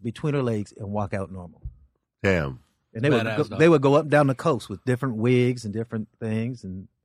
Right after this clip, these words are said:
Speaker 1: that's how they would roll. And so it was an after-hours club that we had up in, uh, on, uh, Lookout Mountain Drive, right down the street from Houdini's Castle.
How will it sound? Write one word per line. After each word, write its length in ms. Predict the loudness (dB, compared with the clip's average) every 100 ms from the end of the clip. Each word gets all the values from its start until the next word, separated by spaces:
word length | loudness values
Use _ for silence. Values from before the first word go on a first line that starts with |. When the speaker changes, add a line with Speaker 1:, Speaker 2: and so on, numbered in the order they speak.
| _ -16
Speaker 1:
that's 160 | -8 -2
how 120 | 0
they 80 | 2
would 140 | 0
roll. 320 | 0 -2 -4 _ -18 -14 -12
And 80 |
so 120 | -2 0
it 40 |
was 100 | 2
an 80 | 2
after-hours 520 | 0 0 0 0 0
club 200 | -4 -2
that 80 | -2
we 120 | -4
had 160 | -4 -6
up 160 | -8
in, 160 | -6 -4
uh, 160 | -6 -4
on, 280 | -4 -2 -2
uh, 260 | -4 -4 -8 _ _ _ -2
Lookout 300 | 0 4 4
Mountain 240 | 2 -2 0
Drive, 340 | 0 0 -4
right 120 | -6
down 140 | -2 -2
the 60 |
street 200 | -2 -4
from 140 | -2 -2
Houdini's 340 | 0 0 -2
Castle. 420 | -6 -8 -10 -16